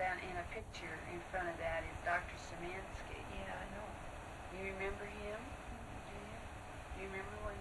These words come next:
Speaker 1: he was here?
Speaker 2: Yeah, I remember when he was here.
Speaker 1: What, what?
Speaker 2: And he used to have a, I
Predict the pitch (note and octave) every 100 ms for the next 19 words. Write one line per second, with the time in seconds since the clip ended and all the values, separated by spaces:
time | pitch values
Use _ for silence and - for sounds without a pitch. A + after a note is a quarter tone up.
0 | G3+ - - - A3 A3+ C4+ - - -
1 | - - - - - A3+ A3 - G#3+ D#4
2 | D#4+ D4+ C4 B3 - - - - A3 A3
3 | - - A3+ G#3 - - - - A#3+ C4+
4 | B3+ A3 A3 G#3+ G3+ F3+ - - - -
5 | - - - - -